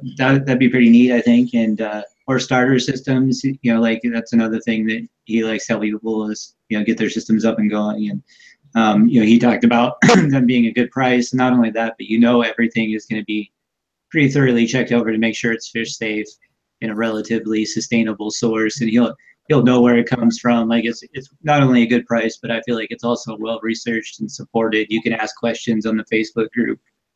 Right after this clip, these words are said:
and, and get an answer relatively quickly. Um, so I, I definitely won't,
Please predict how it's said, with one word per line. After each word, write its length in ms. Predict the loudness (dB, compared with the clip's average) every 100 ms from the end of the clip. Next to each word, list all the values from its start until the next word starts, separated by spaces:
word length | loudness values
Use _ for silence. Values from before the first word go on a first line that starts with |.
| _ _ _ -4
and, 420 | 0 2 0 0
and 180 | 0 2
get 140 | 2
an 100 | 2
answer 460 | 0 -2 -2 -4 -2
relatively 600 | 0 0 0 -2 -4 -4
quickly. 480 | 0 0 2 -2 -4 _ _ _ _ _
Um, 420 | -4 -2 -2 -4 -8 _ _ _ _
so 340 | -2 0 0
I, 340 | 0 -2 0 0
I 20 |
definitely 400 | 2 4 4 4
won't, 220 | 2 -2